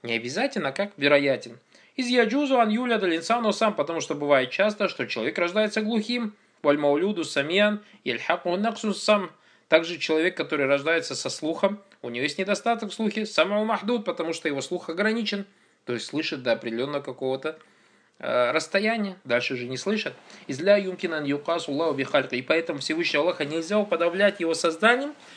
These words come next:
Факули сифати ляхи ля юмкин ан юкаса би сифати халька. И поэтому ни в коем случае ни один из атрибутов Аллаха недозволено сравнивать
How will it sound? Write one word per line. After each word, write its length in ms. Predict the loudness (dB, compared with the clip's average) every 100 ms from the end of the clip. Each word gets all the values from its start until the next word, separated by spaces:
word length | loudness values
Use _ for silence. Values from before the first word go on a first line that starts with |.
| -14 0
Факули 360 | 2 2 0
сифати 480 | 0 -2 2 0 0
ляхи 300 | 0 2 2
ля 160 | 0 0
юмкин 400 | 0 -2 -2 -2
ан 80 | -4
юкаса 420 | -2 0 0 -2
би 80 | -4
сифати 400 | -4 -4 -2 0
халька. 380 | 2 2 0
И 100 | -6
поэтому 400 | -2 -2 0 -4
ни 120 | -4 -6
в 60 |
коем 200 | -4 -4
случае 320 | -2 -6 -4 -2
ни 40 |
один 240 | -2 -2 -2
из 100 | -2
атрибутов 540 | -2 -4 -4 -4 -2
Аллаха 280 | 0 2 0
недозволено 600 | 0 0 2 0 -2 -2
сравнивать 640 | 2 4 4 2 -2 -2